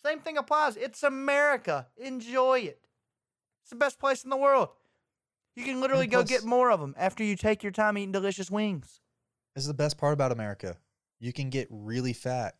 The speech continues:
Speaker 2: It does not matter.
Speaker 1: Overindulgence is the American way.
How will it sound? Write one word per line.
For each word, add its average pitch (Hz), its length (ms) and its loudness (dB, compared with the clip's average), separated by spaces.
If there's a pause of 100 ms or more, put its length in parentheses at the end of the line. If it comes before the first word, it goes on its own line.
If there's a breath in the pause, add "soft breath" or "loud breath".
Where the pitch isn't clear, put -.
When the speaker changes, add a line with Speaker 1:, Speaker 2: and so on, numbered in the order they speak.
Speaker 2:
It 107 160 -14
does 113 240 -8
not 113 240 -8
matter. 110 420 -10 (140)
Speaker 1:
Overindulgence 214 960 -4
is 175 140 -12
the 180 120 -4
American 165 640 -2
way. 151 460 -6